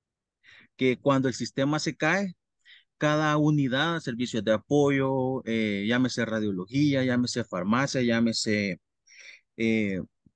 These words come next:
archivo, llámese los médicos, enfermería, todas las áreas implicadas ya saben qué es lo que tienen que hacer en el momento que se activa el código cis. Tenemos tiempos establecidos en que si pasa, por ejemplo, una hora, activamos el código cis.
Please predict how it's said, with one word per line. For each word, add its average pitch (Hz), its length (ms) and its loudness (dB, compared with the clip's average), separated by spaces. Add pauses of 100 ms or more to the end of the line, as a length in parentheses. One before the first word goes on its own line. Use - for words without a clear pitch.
archivo, 147 600 4
llámese 139 420 2
los 113 180 2
médicos, 135 760 2
enfermería, 131 1000 -2 (100)
todas 165 240 6
las 147 200 -2
áreas 156 260 -4
implicadas 147 440 -2
ya 139 100 0
saben 143 260 2
qué - 100 -4
es 143 40 2
lo 143 80 -2
que 151 100 -8
tienen 143 280 -2
que 123 100 -4
hacer 151 180 0
en 147 120 0
el 139 80 2
momento 123 420 2
que 139 100 -8
se 123 120 -4
activa 127 280 0
el 117 120 -4
código 123 340 2
cis. 170 360 -2 (600)
Tenemos 151 460 4
tiempos 180 380 2
establecidos 151 640 2
en 131 140 -2
que 98 260 -6 (500)
si - 160 -4
pasa, 147 540 2 (120)
por 135 120 4
ejemplo, 160 280 6
una 147 180 6
hora, 185 220 6
activamos 139 460 -2
el 123 60 -6
código 135 340 0
cis. 208 300 -6